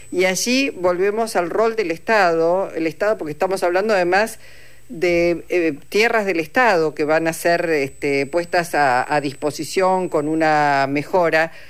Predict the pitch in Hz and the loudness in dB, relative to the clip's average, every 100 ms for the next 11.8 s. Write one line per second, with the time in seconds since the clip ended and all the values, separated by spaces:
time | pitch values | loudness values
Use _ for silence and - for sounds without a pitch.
0 | - - 208 196 196 - 226 277 311 269 | -20 -8 -2 0 0 -2 -2 0 -2 -2
1 | 311 320 320 214 190 - 233 262 - 190 | 0 -2 0 -2 -2 0 0 0 -4 -2
2 | 190 226 226 220 180 175 208 196 214 - | -2 -2 -2 -2 -2 0 0 0 -2 -2
3 | 175 165 170 170 170 165 156 - 175 170 | -2 -2 0 0 0 0 -2 0 0 2
4 | 202 208 170 156 135 151 160 147 170 196 | 2 2 2 0 0 0 0 0 0 2
5 | 226 208 - 208 208 - 220 220 233 - | 0 -4 -2 -2 -2 -4 0 0 -2 -12
6 | - - - 196 175 175 160 220 220 226 | -20 -20 -8 -2 0 2 0 0 0 -2
7 | 175 160 185 180 180 165 160 160 165 190 | -2 -2 -4 0 0 2 0 0 0 0
8 | 214 240 233 226 220 202 220 208 202 196 | 0 -4 -4 -4 -4 -4 -2 -2 -2 -2
9 | 294 247 190 185 226 254 277 247 190 214 | -2 0 -2 -2 -2 -2 -2 -2 0 0
10 | 208 196 208 196 175 165 156 160 190 175 | -2 0 0 0 -4 -4 -2 -2 0 0
11 | 156 143 185 311 151 123 123 113 | 0 0 0 0 0 -2 -6 -8